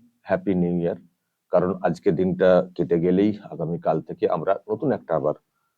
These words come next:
বছর দেখতে পাবো, নতুন একটা বছরের সূচনা ঘটবে। এবং দর্শক, আজকে,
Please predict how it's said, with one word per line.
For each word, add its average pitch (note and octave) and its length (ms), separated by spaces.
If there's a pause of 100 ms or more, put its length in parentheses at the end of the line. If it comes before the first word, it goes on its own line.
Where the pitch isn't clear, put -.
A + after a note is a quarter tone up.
(340)
বছর F#2 320
দেখতে - 340
পাবো, D#2 340 (560)
নতুন F2 200
একটা F2 220
বছরের - 420 (600)
সূচনা C#2+ 320
ঘটবে। D2 380
এবং G#2 300
দর্শক, G2+ 320
আজকে, G#2 460